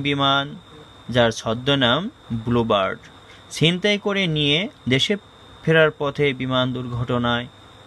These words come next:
নিহত হন। মৃত্যু বিশ আগস্ট উনিশশো একাত্তর।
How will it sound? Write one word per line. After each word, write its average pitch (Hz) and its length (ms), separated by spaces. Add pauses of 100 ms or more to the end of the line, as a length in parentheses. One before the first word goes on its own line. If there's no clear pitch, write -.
(120)
নিহত 113 320
হন। 98 300 (680)
মৃত্যু 117 500 (560)
বিশ 131 380 (120)
আগস্ট 151 580 (180)
উনিশশো 131 340 (160)
একাত্তর। 107 540